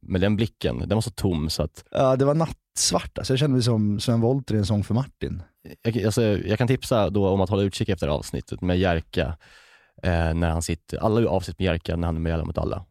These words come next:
Speaker 2: Ja.
Speaker 1: Till slut så kommer det komma ett avsnitt där han ska sätta sig under pressure-stolen och känna igen röster på ett löpande band.
Speaker 2: Ja.
Speaker 1: Och det, det blir, eh, kul.
Speaker 2: Ja. Som, som grädde på moset så har också min, min älskade tjej som är, som är mammaledig kommit in i någon sorts kreativt skov och, och vill, eh,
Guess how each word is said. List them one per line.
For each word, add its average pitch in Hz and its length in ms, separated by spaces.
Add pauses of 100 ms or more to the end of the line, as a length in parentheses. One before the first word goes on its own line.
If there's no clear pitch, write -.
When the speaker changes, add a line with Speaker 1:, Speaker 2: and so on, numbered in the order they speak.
(100)
Speaker 2:
Ja. 143 460
Speaker 1:
Till 113 100
slut 135 200
så 123 80
kommer 131 280
det 110 60
komma 117 260
ett 131 80
avsnitt 85 440
där 87 140
han 87 160
ska 90 160
sätta - 280
sig 104 60
under 104 140
pressure-stolen 87 600
och 87 160
känna 95 220
igen 82 200
röster - 760 (200)
på 92 100
ett 87 60
löpande 82 380
band. 55 320
Speaker 2:
Ja. 120 180
Speaker 1:
Och 107 60
det, 95 100
det 120 160
blir, 135 320
eh, 120 40
kul. - 180 (320)
Speaker 2:
Ja. 113 240 (320)
Som, 156 280
som 156 180
grädde 165 220
på 175 80
moset 165 340
så 156 120
har 143 60
också 139 200
min, 131 240 (720)
min 135 240
älskade 131 640
tjej 165 260
som 127 200
är, 117 300
som 127 160
är 131 40
mammaledig 131 640 (240)
kommit 127 260
in 113 120
i - 20
någon 110 100
sorts - 180
kreativt 117 520
skov 113 460
och, 110 200
och 110 200
vill, 107 240
eh, 104 60